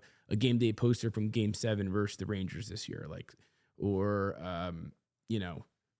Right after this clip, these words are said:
the game versus Vegas this year, or the game where the Devil, where Severson scored an overtime versus the Rangers this year? It would have been really cool to have a piece of artwork, something original, to be able to maybe hang up on your wall or for a kid to bring home or something like that.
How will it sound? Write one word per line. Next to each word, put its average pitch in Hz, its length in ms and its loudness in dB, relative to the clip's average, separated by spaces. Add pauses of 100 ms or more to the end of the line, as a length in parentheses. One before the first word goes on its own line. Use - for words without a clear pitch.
(200)
the 113 60 -2
game 110 260 2
versus 104 300 -2
Vegas 107 440 0
this - 200 -4
year, 92 280 -2
or 110 220 0
the 107 120 0
game 113 420 2
where 113 280 0
the 110 120 -2
Devil, 113 500 2
where 113 140 0
Severson 120 500 2
scored 117 260 2
an 113 80 2
overtime 107 500 4
versus 113 180 -2
the 107 80 2
Rangers 98 420 -2
this 98 220 -8
year? 110 220 -6 (380)
It 117 80 4
would 131 80 8
have 120 100 4
been 117 180 6
really 120 280 6
cool 123 400 2
to 104 160 -4
have 104 500 0 (420)
a 90 80 -2
piece 120 240 4
of - 60 -2
artwork, 110 640 2 (420)
something 113 340 2
original, 113 640 4 (380)
to - 60 -6
be 101 80 4
able 104 280 4
to - 20 2
maybe 101 360 2
hang 110 180 2
up 104 160 -2
on 101 100 2
your 98 120 0
wall 92 340 0
or 87 60 -2
for 98 180 -4
a 87 60 -4
kid 101 220 -4
to 101 40 -4
bring 101 200 -2
home 104 260 -2
or 92 40 -6
something 104 280 -8
like 101 180 -8
that. 101 240 -4